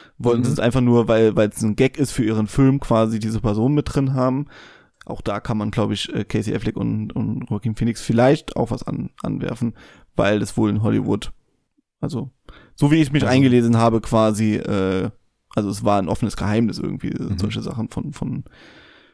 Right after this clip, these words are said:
Speaker 1: von solchen Partys. Deswegen irgendwie um-, umringt diesen Film, äh, man kann nicht anders sagen, aus heutiger Sicht, wenn man ihn schaut, äh, ein, ein gewisser, <laughs> äh, Störfaktor.
Speaker 2: Mief, Mief.
Speaker 1: Mief, ja,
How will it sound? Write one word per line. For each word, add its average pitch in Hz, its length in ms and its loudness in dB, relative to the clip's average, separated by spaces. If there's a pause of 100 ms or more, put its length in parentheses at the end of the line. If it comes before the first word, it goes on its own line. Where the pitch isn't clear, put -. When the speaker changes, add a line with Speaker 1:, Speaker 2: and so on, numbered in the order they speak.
(120)
Speaker 1:
von 107 200 -2
solchen 107 240 -4
Partys. - 400 -4 (840)
Deswegen 147 720 4 (640)
irgendwie 196 340 4
um-, 160 280 2
umringt 143 540 2
diesen 151 180 -2
Film, 170 420 2
äh, 127 80 -2
man 127 200 0
kann 156 140 -2
nicht - 120 -2
anders 123 180 2
sagen, 131 220 4
aus 117 100 2
heutiger 127 320 4
Sicht, 120 220 0
wenn 113 80 4
man 113 140 4
ihn 110 100 0
schaut, 110 320 2
äh, 98 500 0
ein, 104 220 -2
ein 107 180 -2
gewisser, 117 560 -2
<laughs> - 1160 -14
äh, 127 360 4
Störfaktor. - 580 2
Speaker 2:
Mief, 127 440 4
Mief. 117 440 4
Speaker 1:
Mief, - 440 2 (100)
ja, 131 180 4